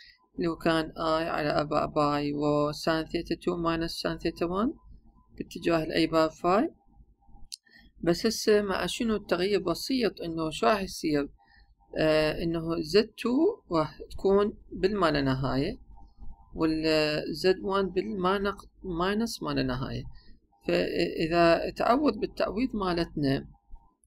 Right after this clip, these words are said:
لما إذا نرجع هنا، هذا، هذا التعويض، إذا تعوض إنه، آه، زد تو يساوي ما لا نهاية، راح يطلع ثيتا تو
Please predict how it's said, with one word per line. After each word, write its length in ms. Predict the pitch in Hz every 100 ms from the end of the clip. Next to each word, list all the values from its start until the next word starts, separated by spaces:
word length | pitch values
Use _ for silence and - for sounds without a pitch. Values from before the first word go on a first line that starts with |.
| _ - _ 143
لما 400 | 147 143 135 -
إذا 180 | 139 143
نرجع 400 | 143 156 147 -
هنا، 400 | 120 139 135 147 - _ _ - - - - _ _ _ _ _ _ 160
هذا، 320 | 147 131 139 - - _ _ _ _ - _ _ 160
هذا 160 | 151 139
التعويض، 600 | 135 - 139 139 143 - - - _ _ _ _ 1047 1017 _ _ - _ _ _ _ _ _ _ _ _ 156
إذا 160 | 165
تعوض 460 | 165 - 220 220 -
إنه، 640 | 180 175 175 160 165 165 _ _ _ _ -
آه، 240 | 156 151
زد 280 | 147 175 196
تو 300 | - - 160
يساوي 340 | 151 165 170
ما 120 | 180 208
لا 160 | 214
نهاية، 680 | 190 170 160 156 147 147 147
راح 160 | 170 156
يطلع 340 | 165 - 170 - -
ثيتا 480 | 214 214 - 190 - _ _ _ _ - _ _ _ _ _ -
تو 380 | 196 190 220